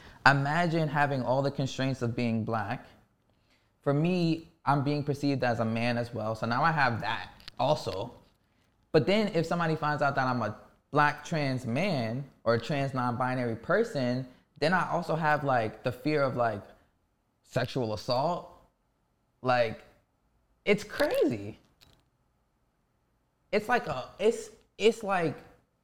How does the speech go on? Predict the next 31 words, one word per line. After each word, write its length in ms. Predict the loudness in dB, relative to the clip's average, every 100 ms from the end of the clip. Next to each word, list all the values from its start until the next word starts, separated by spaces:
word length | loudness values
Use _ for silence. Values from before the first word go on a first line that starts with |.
| _ _ _ _ _ _ _ _ _ _ _ _ _ _ _ _ _ _ _ _ _ _ _ _ _ _ _ _
that's 460 | -4 4 4 4 -4
what 120 | -4
we're 120 | -2
dealing 420 | -2 -4 -10 -12 -10
with, 180 | -6
you 140 | 0 2
know 140 | 4
what 120 | 2 0
I 80 |
mean? 260 | -2 -4 -4
And 100 | -2
so 140 | -2
to 140 | -2 -2
think 320 | -2 -2 -2
that 180 | -2 -4
somehow 540 | -4 -4 -2 -2 -2
we 200 | -2 -2
are, 140 | 0 0
like, 340 | 0 -2 -6 -10 -20 _ _ _ _ _ _ _ _ _ _ _ _ _ _ _ _ _ _ _ _
taking 360 | 2 2 2
the 120 | 0 0
attention 440 | -4 -4 -4 -2
away 320 | -2 -2 -2
from 200 | -2 -4
Black 320 | -2 -2 -2
people 280 | -6 -6 -4
or 160 | -2 -2
from 160 | -2
the 80 | -4
Black 340 | -2 -4 -4 -8
struggle 760 | -14 -10 -6 -4 -4 -4 -6